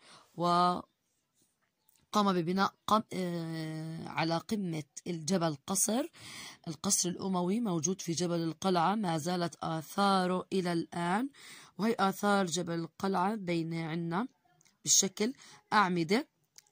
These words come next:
أعمدة اللي هي جبال القلعة، وهون عنا قصر ال-، الأموي، اللي هي قصر الأموي اللي هو على قمة الجبل. أيضًا عندنا المدرج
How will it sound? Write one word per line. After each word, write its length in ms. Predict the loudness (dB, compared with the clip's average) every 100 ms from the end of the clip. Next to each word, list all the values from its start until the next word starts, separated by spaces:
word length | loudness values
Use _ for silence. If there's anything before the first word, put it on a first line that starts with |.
| -4
أعمدة 520 | -2 -2 -2 0 -2 -4 -8
اللي 160 | -4
هي 60 | -4
جبال 260 | -4 -2
القلعة، 500 | -2 -2 -4 0 0 -2 -16 -20 -12
وهون 300 | -4 -2 0
عنا 300 | 0 0 0
قصر 580 | -2 -2 0 0 -2 -4 -10 -20 -20 -20 -20 _ -6
ال-، 760 | -4 -4 -4 -4 -4 -4 -4 -4
الأموي، 460 | -2 0 0 -2 -6 -10
اللي 180 | -6 -2
هي 400 | 0 2 0 -2 -6 _ _ _ _ _ _ _ _ _ -20 _ -20 -6
قصر 260 | -4 -2 -4
الأموي 280 | -2 -2
اللي 120 | 0 0
هو 160 | 2
على 180 | 2 2
قمة 480 | -2 -4 0 0 -2 -6 -8
الجبل. 460 | -4 -2 -2 -4 -8 -12 -18 -14 -12 -10 -10 0
أيضًا 340 | 0 2 0
عندنا 420 | 0 2 2 2 0
المدرج 600 | -4 -2 0 2 0